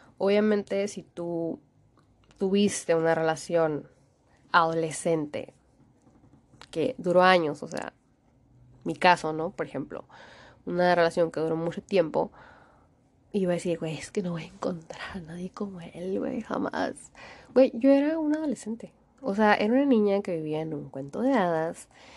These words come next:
que tenía como esta perspectiva del amor como muy idealizada,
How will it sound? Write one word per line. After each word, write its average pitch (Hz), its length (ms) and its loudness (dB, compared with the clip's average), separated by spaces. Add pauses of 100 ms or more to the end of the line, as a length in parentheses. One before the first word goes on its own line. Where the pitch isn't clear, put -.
(140)
que 185 100 -10
tenía 160 720 0 (180)
como 170 440 -4
esta 165 420 -4
perspectiva - 680 -4
del 185 160 0
amor 170 420 -2
como 156 240 -6
muy 160 280 -4
idealizada, 185 1000 0